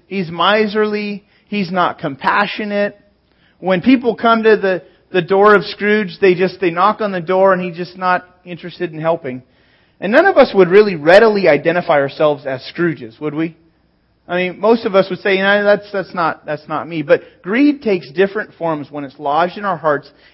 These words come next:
and it begins to impact our relationships. You may not see it, but your spouse probably sees it. Your friends probably see this kind of greed. Deep down, our greed cannot be satisfied. It's very, very difficult even to hide this.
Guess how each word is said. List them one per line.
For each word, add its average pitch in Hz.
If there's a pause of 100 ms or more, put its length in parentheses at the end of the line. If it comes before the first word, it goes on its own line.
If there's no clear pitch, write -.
and 185
it 180
begins 233
to 220
impact 185
our 180
relationships. 170
You 226
may 311
not 240 (160)
see 285
it, 165 (840)
but 156 (320)
your 180
spouse - (280)
probably 123
sees 131
it. 135
Your 170 (140)
friends 196
probably 135
see 131
this 120
kind 139
of 127
greed. 127 (720)
Deep 190
down, 220
our 220
greed 202
cannot 170
be 160
satisfied. 131
It's 127
very, 180
very 196
difficult 143 (840)
even 160
to 127
hide 151
this. 104